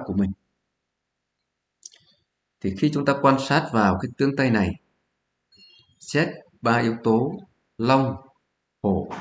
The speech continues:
và cốt, thì bàn tay này, à, khá là, khá là cân phân. À, cái phần hổ có phần lấn át hơn phần long một tí xíu. Thì điều này nó cũng thuần cho cái, cái tướng tay của người đàn ông.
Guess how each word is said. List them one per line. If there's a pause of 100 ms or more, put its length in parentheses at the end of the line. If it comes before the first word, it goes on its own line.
(160)
và (140)
cốt, (920)
thì
bàn
tay
này, (560)
à, (200)
khá
là, (440)
khá
là
cân
phân. (1080)
À, (340)
cái
phần
hổ
có
phần (100)
lấn
át
hơn (120)
phần
long
một
tí
xíu. (720)
Thì
điều
này
nó
cũng
thuần (160)
cho
cái, (520)
cái
tướng
tay
của
người
đàn
ông.